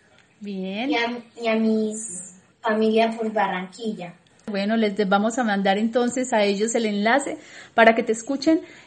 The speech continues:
Speaker 1: en el programa Ciencia al Pueblo que pasa por la emisora Sin Igual F M de la Universidad Católica de Oriente.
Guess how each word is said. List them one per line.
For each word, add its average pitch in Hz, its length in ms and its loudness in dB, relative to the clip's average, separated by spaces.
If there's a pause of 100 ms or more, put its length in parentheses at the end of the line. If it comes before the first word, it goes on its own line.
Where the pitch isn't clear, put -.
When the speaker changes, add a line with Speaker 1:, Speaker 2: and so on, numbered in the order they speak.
Speaker 1:
en 220 220 2
el 214 100 0
programa 214 600 2
Ciencia 226 360 0
al 262 120 0
Pueblo 277 460 6
que 240 140 4
pasa 233 420 6
por 269 360 6
la 208 380 2
emisora 233 680 4
Sin 226 220 4
Igual 208 340 4
F 247 340 0
M 262 140 4
de 262 100 6
la 214 120 4
Universidad 190 560 2
Católica 202 520 0
de 190 60 4
Oriente. 180 440 -4